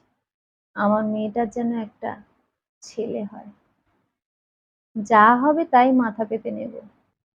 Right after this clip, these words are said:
কিন্তু তবু ভবিষ্যতের কথা ভেবে এইরকমটা আমি করছি রে।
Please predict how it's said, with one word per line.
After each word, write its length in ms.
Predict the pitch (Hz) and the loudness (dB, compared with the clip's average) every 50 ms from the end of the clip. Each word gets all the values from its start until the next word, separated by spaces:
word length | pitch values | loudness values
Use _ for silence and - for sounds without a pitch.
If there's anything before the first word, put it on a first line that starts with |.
| _ _ _ _ _ _ _ _ 277 | _ _ _ _ _ _ _ _ 2
কিন্তু 300 | 277 269 262 - 254 220 233 226 - _ _ _ | 2 2 2 0 -2 -4 -4 -6 -14 _ _ _
তবু 320 | - 269 254 220 220 220 214 208 202 - _ _ _ _ _ _ _ _ _ _ _ _ _ _ _ _ _ - | 0 2 2 2 0 -4 -6 -6 -12 -16 _ _ _ _ _ _ _ _ _ _ _ _ _ _ _ _ _ -10
ভবিষ্যতের 720 | 233 208 208 226 208 233 226 - - - 294 294 330 320 | -6 -4 -2 0 2 0 0 0 0 0 0 0 0 -2
কথা 300 | 302 - 247 233 - 262 262 | -2 -2 -2 -2 0 0 -2
ভেবে 380 | 226 208 220 233 220 233 226 214 - 202 - _ _ _ _ _ _ _ - | 0 0 -2 0 0 0 0 -2 -4 -8 -18 _ _ _ _ _ _ _ -2
এইরকমটা 560 | 214 214 214 220 226 226 247 277 277 277 302 302 | 2 4 4 6 4 4 2 2 0 2 2 2
আমি 160 | 294 285 285 269 | 4 4 2 2
করছি 420 | - 233 214 208 - - - 202 | 0 -2 -4 -4 -6 -10 -12 -10
রে। 120 | 202 214 | -8 -8